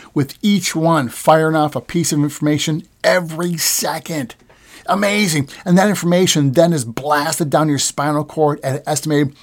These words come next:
two hundred seventy miles an hour. The spinal cord at its widest part is only the size of your thumb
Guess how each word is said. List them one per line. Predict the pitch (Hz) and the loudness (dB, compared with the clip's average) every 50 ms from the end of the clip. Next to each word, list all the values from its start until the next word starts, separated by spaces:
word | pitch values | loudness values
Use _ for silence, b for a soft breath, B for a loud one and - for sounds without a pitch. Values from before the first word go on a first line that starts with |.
| b b - | b b -4
two | - - 262 240 202 160 147 | -2 0 0 0 -2 -4 -8
hundred | 139 - 170 185 190 175 156 143 139 | -10 -4 -2 -2 -2 -2 -2 -4 -4
seventy | - - - 220 190 165 151 151 | -4 0 0 0 0 -2 -4 -4
miles | 143 156 165 165 160 139 120 | -4 -2 0 0 0 -2 -2
an | 147 | -2
hour. | 160 160 156 151 135 117 104 - _ _ _ _ _ _ _ _ _ _ _ _ _ _ _ _ - | -2 0 0 0 -2 -4 -8 -8 _ _ _ _ _ _ _ _ _ _ _ _ _ _ _ _ -8
The | 143 | -4
spinal | 135 - - - 147 143 156 156 165 170 | -2 -2 -2 -2 -4 -6 -4 -6 -6 -6
cord | - 156 156 147 | -4 -2 0 0
at | 139 | 0
its | 139 135 - | 0 -2 -4
widest | 127 - 131 135 139 147 143 131 - - | -6 -4 -2 -2 -2 -2 -4 -6 -8 -8
part | - 135 131 147 - - B B B B B B | -4 -2 -2 -2 -4 -6 B B B B B B
is | 175 - - - _ - | -4 -2 -4 -6 _ -4
only | 151 151 156 160 160 | -2 -2 0 -2 -2
the | 139 | -2
size | 131 - - - 139 135 143 123 | -2 -2 0 0 0 0 0 -2
of | 127 120 | -4 -6
your | 117 113 | -6 -8
thumb | 110 - - - 160 151 160 151 127 101 90 | -10 -10 -6 -2 0 0 2 0 -2 -4 -6